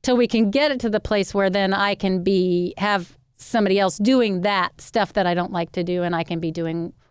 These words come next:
what I love to do and what I'm good at. I'm not good at that other stuff, quite frankly, and I've had the realization, and I'm getting some serious help with the business stuff 'cause I kinda realized, like, I'm so not good at it. If I don't get some help,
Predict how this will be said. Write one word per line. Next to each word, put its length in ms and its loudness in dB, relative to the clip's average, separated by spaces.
what 220 2
I 240 4
love 360 2
to 120 -2
do 160 2
and 140 2
what 120 2
I'm 140 0
good 200 2
at. 200 2
I'm 120 0
not 240 -2
good 200 -2
at 100 -4
that 300 0
other 240 0
stuff, 380 -4
quite 240 -4
frankly, 360 -2
and 120 0
I've 180 -2
had 240 -2
the 80 0
realization, 540 0
and 120 0
I'm 200 -2
getting 240 0
some 160 -4
serious 400 -4
help 200 -2
with 120 -4
the 60 -2
business 280 -4
stuff 240 -6
'cause 160 -4
I 160 -4
kinda 200 0
realized, 480 2
like, 360 -2
I'm 140 -2
so 260 0
not 220 0
good 180 0
at 140 0
it. 80 0
If 120 -4
I 140 0
don't 420 -2
get 220 -4
some 160 -2
help, 300 -2